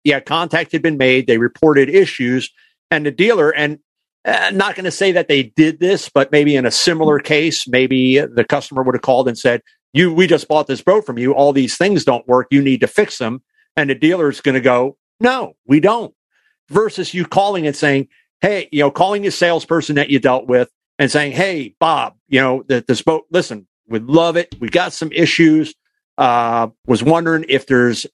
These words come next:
anything that, you know, the dealership, or maybe if you can contact the manufacturer, that they can help us resolve." Depending on how old the boat is, you know, there may be component warranties. So let's say, uh, the refrigerator manufacturer,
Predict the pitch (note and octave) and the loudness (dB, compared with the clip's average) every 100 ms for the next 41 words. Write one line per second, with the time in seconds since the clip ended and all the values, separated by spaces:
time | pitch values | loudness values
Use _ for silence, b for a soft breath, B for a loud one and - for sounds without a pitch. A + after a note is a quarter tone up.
0 | - E3 E3 D3 D#3 D3 C3 B2 - C3+ | -6 -4 -2 -2 -2 0 0 -2 -2 0
1 | A#2+ A2+ G#2+ E3 F3 E3+ - E3 E3 A#2 | 2 2 2 2 2 0 -2 -2 -2 0
2 | D3 D3+ C#3+ C3 C3+ A#2 D3 C#3+ C#3+ C#3+ | 0 2 0 -2 -2 -2 -2 -2 -2 -2
3 | C3 _ _ A#2 A2+ B2 A2 - D3+ - | -4 _ _ -4 -2 -4 -4 -4 -4 -4
4 | D#3 D3 - _ - C#3+ E3 D#3 D3 C#3+ | -2 -2 -4 _ -4 0 0 -2 -2 -2
5 | C#3 C3 - B2 B2+ F3+ E3 B2 - _ | -2 -4 0 0 2 2 2 -2 -4 _
6 | _ _ _ _ - F#3+ G#3 D#3+ D3+ E3+ | _ _ _ _ -2 -2 -2 -4 -2 0
7 | E3 E3 C3+ A#2 E3 G3+ D#3+ B2 C3 - | 0 0 -2 0 2 2 2 0 -2 -6
8 | - - C#3 C3+ F#3 E3+ D3 C#3 C3+ C3 | -2 0 2 2 2 2 2 2 0 -2
9 | - F#3+ A3+ G3+ B2 A#2 A#2 C3 C3+ - | -2 -2 -2 -8 -8 -4 -4 2 2 4
10 | D3 D#3+ - D#3+ D3 C#3 C#3 C3+ C3 B2+ | 2 2 0 0 0 0 0 0 2 2
11 | A#2 A#2 B2 D#3 C#3 C#3 C3+ C#3 C3+ C3 | 2 0 0 0 0 0 0 -2 -4 -4
12 | D3 C#3 C3 - C3+ C3 | -4 -4 -4 0 0 0